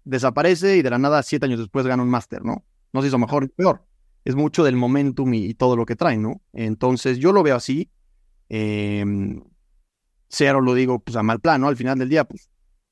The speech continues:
¿qué más que gane un piloto mexicano, ¿no? Un mundial o que esté ahí peleando. Eh, qué bueno que está haciendo estas actuaciones, que esté ahí al año que entra. Eh, pero, pues, esa es mi opinión y lo que se ven los datos, y creo que un poco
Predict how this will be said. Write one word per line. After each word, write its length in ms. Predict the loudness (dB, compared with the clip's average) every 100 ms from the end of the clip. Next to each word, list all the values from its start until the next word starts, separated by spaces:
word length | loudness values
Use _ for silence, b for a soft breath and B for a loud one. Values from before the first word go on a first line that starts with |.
| _ _ _ _ _ _ _ _ _
¿qué 160 | 0
más 240 | 2 2 2
que 140 | -2
gane 160 | 0 0
un 60 |
piloto 300 | -2 -2 -2
mexicano, 500 | -2 -4 -2 0 0
¿no? 100 | -2
Un 100 | -2
mundial 500 | -2 0 0 2 0 -2
o 180 | -8
que 100 | -10
esté 140 | -4 -2
ahí 100 | 0
peleando. 540 | 0 0 2 0 -4 _ _ _ _ -8
Eh, 340 | -6 -4 -6 0
qué 120 | 2
bueno 340 | 2 2 0
que 240 | -2 -8 -8 _ -14
está 220 | -4 -2
haciendo 160 | 0 0
estas 160 | -2
actuaciones, 440 | -4 0 2 2 0
que 160 | -4
esté 220 | -2 0
ahí 160 | 2 4
al 80 | 2
año 180 | 0 -2
que 100 | -2
entra. 360 | 0 0 -2 _ _ _ _
Eh, 420 | -8 -6 -4 -6 -8
pero, 160 | -8 -10
pues, 160 | -8
esa 160 | -2 -2
es 240 | -4 -10 -4
mi 140 | -2
opinión 400 | 0 2 4 4
y 40 |
lo 120 | 2 0
que 80 |
se 140 | -2 0
ven 100 | 0
los 120 | 2
datos, 300 | 2 0 0
y 140 | -4
creo 180 | -4 -4
que 120 | -2
un 80 | -2
poco 420 | -2 -4 -4 -4